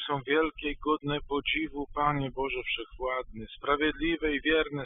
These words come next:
są Twoje drogi, Królu Narodów. Bo Ty sam jesteś święty, przyjdą wszystkie narody i padną na twarz przed Tobą. To jest taki jest opis końca świata, taki jest opis końca historii, że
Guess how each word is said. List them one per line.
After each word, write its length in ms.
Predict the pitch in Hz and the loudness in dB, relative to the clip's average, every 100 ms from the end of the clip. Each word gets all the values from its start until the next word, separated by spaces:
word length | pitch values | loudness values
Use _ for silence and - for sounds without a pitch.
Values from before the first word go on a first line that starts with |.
| - | -6
są 160 | 131 123 | -6 -6
Twoje 420 | - 143 143 123 | -4 -2 -2 -2
drogi, 480 | 120 135 139 - 120 - | -2 -2 -2 -6 -12 -6
Królu 280 | 139 131 127 | -2 -2 0
Narodów. 540 | 117 120 131 120 117 - - - - _ _ - - _ _ _ _ _ _ _ _ - - - - | 0 0 -2 -6 -14 -14 -16 -16 -18 _ _ -20 -20 _ _ _ _ _ _ _ _ -16 -14 -12 -10
Bo 80 | 131 | -8
Ty 140 | 120 - | -6 4
sam 200 | 156 175 | 6 6
jesteś 360 | 170 - 156 - | 4 0 4 6
święty, 400 | - 143 139 - - | 6 0 -2 -6 0
przyjdą 420 | - 160 165 165 | 2 2 4 4
wszystkie 440 | - 160 - - | 4 -2 -4 -2
narody 480 | 151 143 143 143 127 | 2 2 4 2 0
i 40 | 127 - | -4 4
padną 420 | 151 165 170 160 | 4 6 6 6
na 160 | 151 143 | 4 0
twarz 320 | - 151 151 - | 2 4 4 0
przed 180 | - 135 - - | -4 -4 -6 0
Tobą. 520 | 135 135 113 110 110 _ _ _ _ _ _ _ _ _ _ - | 0 0 -6 -10 -12 _ _ _ _ _ _ _ _ _ _ -12
To 60 | 127 | -8
jest 420 | 127 - - - | -8 -10 -16 -4
taki 240 | 143 - | -4 -2
jest 140 | 131 135 | 2 4
opis 320 | 135 123 - | 4 4 0
końca 320 | 123 123 120 | 0 0 2
świata, 440 | - - 143 123 107 | 2 4 2 2 0
taki 240 | 113 - | -2 0
jest 240 | 117 107 117 | 0 2 2
opis 420 | 120 - 117 - | 2 0 -8 -4
końca 300 | 120 120 123 110 | -2 0 0 -2
historii, 640 | 120 113 - 139 127 113 104 110 | -4 -4 2 2 2 0 -2 -2
że 200 | 113 | -2